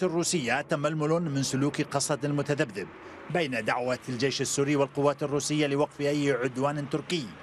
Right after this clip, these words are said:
وإبقاء الرهان على عودة تفعيل الحضور الأمريكي شرق الفرات، سلوك بات مكشوفا في ظل تحركات قسد والقوات الأمريكية في محيط تل تمر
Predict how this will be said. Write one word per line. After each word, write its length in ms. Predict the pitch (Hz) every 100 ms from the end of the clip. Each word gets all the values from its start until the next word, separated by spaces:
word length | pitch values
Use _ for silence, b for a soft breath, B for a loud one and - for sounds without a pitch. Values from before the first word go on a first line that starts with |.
| B B B B
وإبقاء 560 | 143 117 104 - 135 123
الرهان 420 | 123 117 143 131
على 220 | 117 127
عودة 320 | 110 135 135
تفعيل 500 | 127 135 131 127 139
الحضور 400 | 123 - 123 143
الأمريكي 680 | 131 - 156 147 143 143 170
شرق 240 | 151 139
الفرات، 400 | 135 120 131 98 - - - B B B
سلوك 380 | - 247 220 185
بات 340 | 180 160 156 156
مكشوفا 500 | 147 - 165 151 143
في 140 | 147
ظل 240 | 143 151
تحركات 580 | 143 143 143 135 147 143
قسد 360 | 147 160 165 165 - B B -
والقوات 600 | 123 131 131 131 131 135
الأمريكية 580 | 135 127 131 127 147 139
في 140 | 135
محيط 380 | 135 127 147 143
تل 200 | 147 151
تمر 300 | - 156 110